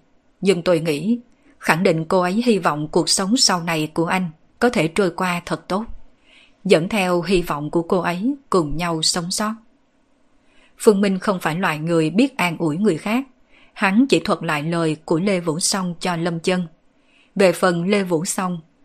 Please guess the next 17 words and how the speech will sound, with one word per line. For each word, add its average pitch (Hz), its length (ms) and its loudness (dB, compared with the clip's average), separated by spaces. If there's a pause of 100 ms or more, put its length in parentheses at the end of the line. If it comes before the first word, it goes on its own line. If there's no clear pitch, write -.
(140)
vào 185 140 4
ngày 165 220 0
hôm 185 240 -2
qua 180 360 0 (160)
cô 202 160 2
đã 156 160 -2
đi 185 180 2
đến 180 400 -4
cõi 156 200 -2
âm. 180 220 -2 (2750)
Thời 185 180 4
gian 190 240 -2
trở 160 180 0
lại 160 300 -2
một 170 260 -2
ngày 170 160 0
trước, 262 360 2